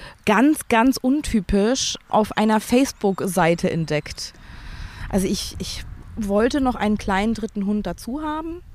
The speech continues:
und hatte erst mit ganz viel Kontakt mit meiner lieben Freundin Anne, die auch von der Hundehilfe Spanien ist, wo Marla und Gilbert her sind. Und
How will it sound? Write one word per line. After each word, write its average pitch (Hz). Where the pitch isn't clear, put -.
und 202
hatte 196
erst -
mit 202
ganz 262
viel 285
Kontakt 240
mit 233
meiner 208
lieben 214
Freundin 190
Anne, 320
die 226
auch 262
von 285
der 277
Hundehilfe 262
Spanien 247
ist, 247
wo 233
Marla 208
und 202
Gilbert 247
her 247
sind. 247
Und 220